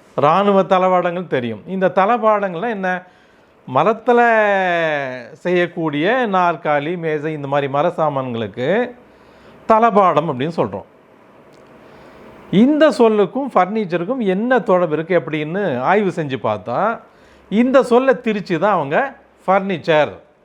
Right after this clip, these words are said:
அப்படின்ற சொல்லை உருவாக்கியிருக்காங்க. தமிழ் சொற்களை ரோமன் எழுத்துக்கள் எழுதிட்டு திரிச்சு கலைச்சு சொற்களை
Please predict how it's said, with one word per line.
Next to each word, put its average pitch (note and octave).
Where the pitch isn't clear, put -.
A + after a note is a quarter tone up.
அப்படின்ற E3+
சொல்லை E3
உருவாக்கியிருக்காங்க. B2+
தமிழ் B3
சொற்களை G#3+
ரோமன் A#3
எழுத்துக்கள் F#3+
எழுதிட்டு E3
திரிச்சு F#3+
கலைச்சு E3+
சொற்களை G#3